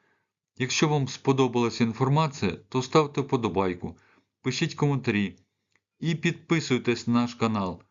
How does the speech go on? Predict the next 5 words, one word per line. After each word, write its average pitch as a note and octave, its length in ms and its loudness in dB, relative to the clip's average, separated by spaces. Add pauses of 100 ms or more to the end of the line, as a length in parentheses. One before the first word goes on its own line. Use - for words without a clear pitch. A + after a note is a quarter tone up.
(360)
Підтримайте C3+ 720 0
україномовний G#2+ 760 0
контент. F#2 600 -2 (460)
Будьте C#3+ 460 0
здорові! G2+ 640 -2